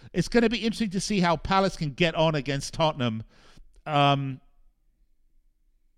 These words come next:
because Wilfried Zaha can run rampant on anybody. Palace had a great result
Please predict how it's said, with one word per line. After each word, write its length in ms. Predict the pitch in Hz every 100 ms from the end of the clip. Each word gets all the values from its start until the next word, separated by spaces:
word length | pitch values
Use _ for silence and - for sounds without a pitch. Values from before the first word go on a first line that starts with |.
| _ _ _ _ _ -
because 320 | 180 - 185
Wilfried 340 | 190 285 330 202
Zaha 460 | 190 226 175 143 -
can 240 | 143 127
run 260 | 165 165 151
rampant 460 | 123 165 196 156 135 -
on 240 | 143 139 -
anybody. 720 | 160 175 143 113 101 82 78 _ _ _ _ _ _ _ _ _ - - - - - - - _ _ _ _ - - - _ _ _ _ _ _ _ _ _ _ _ - - _ -
Palace 320 | 185 208 180
had 140 | 175
a 100 | 139
great 520 | 113 123 143 180 -
result 440 | 170 127 151 143